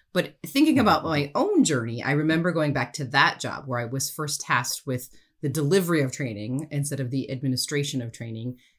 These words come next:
And it was a very basic pattern. In that job, you had to do standard train the trainer. There were teach backs involved, where before I was ever put in front of a group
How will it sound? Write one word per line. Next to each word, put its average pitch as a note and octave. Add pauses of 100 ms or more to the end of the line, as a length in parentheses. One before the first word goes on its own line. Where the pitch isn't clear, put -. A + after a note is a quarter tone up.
(160)
And F3 (320)
it F#3+
was A3
a C4
very D#3+
basic C3
pattern. F3
In C#3
that D3
job, C#3 (320)
you D3+
had C#3+
to E3
do C3+
standard D3
train A#2
the D#3
trainer. D3 (580)
There D#3
were C#3
teach -
backs -
involved, C#3
where D3
before F3
I F3+
was F3
ever D#3+
put F3
in D#3+
front D3+
of C#3
a C#3
group D3+